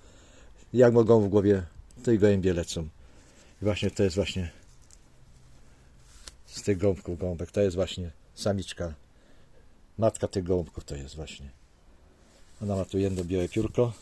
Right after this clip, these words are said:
Z tej linii pogodzenia będzie pokazany jeszcze jeden młody. I rodzice będą pokazane. Zaraz pokażemy numery ro-, rodowe obrączek, końcówka, jakie mają.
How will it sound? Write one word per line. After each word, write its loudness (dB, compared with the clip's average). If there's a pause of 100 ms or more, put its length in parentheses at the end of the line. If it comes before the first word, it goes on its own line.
(920)
Z -12
tej 0
linii 0
pogodzenia 0
będzie 0
pokazany 0
jeszcze -2 (560)
jeden 0
młody. 10 (1200)
I 4
rodzice 2
będą 4
pokazane. 4 (180)
Zaraz 0
pokażemy -2
numery 2
ro-, -4
rodowe -4
obrączek, -8 (100)
końcówka, -8
jakie -12
mają. -8